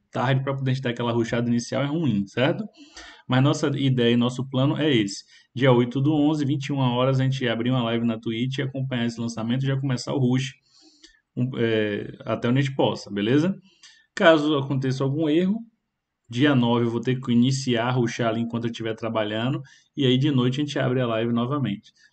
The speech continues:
Lembrando, as lives eu tô fazendo lá na roxinha, certo? Porque senão o YouTube dá uma pancada segura aqui no canal, então não liguem pra isso. Mas o que é que é muito importante vocês fazerem, certo? Eu vou deixar o link da descrição aqui do pré-registro.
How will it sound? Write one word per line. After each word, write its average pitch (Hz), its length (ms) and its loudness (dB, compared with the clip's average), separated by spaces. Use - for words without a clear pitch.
Lembrando, 151 760 0
as 131 140 0
lives 123 300 0
eu 123 80 -2
tô 127 100 -6
fazendo 120 320 0
lá 117 120 -2
na 117 80 -4
roxinha, 135 500 -2
certo? 139 340 -4
Porque - 180 -6
senão 117 200 -2
o 120 40 2
YouTube 117 360 -2
dá 110 140 -2
uma 120 140 -4
pancada 107 360 -6
segura 110 460 -6
aqui 107 120 -10
no 104 100 -10
canal, 135 400 -6
então 104 140 -10
não 113 260 0
liguem 104 260 -4
pra 143 160 -4
isso. 127 320 -2
Mas 151 260 6
o 156 40 0
que 165 40 2
é 170 60 2
que 165 80 -4
é - 20 -2
muito 180 180 -2
importante 151 360 -2
vocês 135 340 -8
fazerem, 104 480 0
certo? 139 340 -2
Eu 120 80 4
vou 131 120 4
deixar 180 380 2
o 127 60 4
link 135 260 0
da 127 140 2
descrição 131 500 -4
aqui 113 360 -4
do 123 320 2
pré-registro. 123 840 0